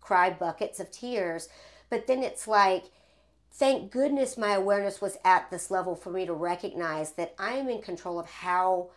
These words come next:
myself and could be a good influence. Let's talk about that, a good influence on how others are gonna be perceived in this whole situation. I wanted things to be as positive as possible.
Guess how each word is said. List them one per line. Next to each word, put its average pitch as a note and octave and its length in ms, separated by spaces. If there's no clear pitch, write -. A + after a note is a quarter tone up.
myself F#3+ 1000
and F#3 200
could F3 160
be G3 120
a F3 60
good F#3+ 240
influence. F3 800
Let's E3 180
talk A3+ 220
about B3 280
that, C#4 220
a F3 40
good G#3 140
influence G#3+ 440
on F3+ 100
how G3 460
others G3 280
are G3 60
gonna F#3+ 160
be F#3 160
perceived G3 560
in F3+ 100
this F3 180
whole F3+ 200
situation. F#3 840
I A#3+ 140
wanted A3 360
things G3 200
to F3+ 40
be F3 140
as E3 80
positive F#3 520
as D#3+ 140
possible. F3 720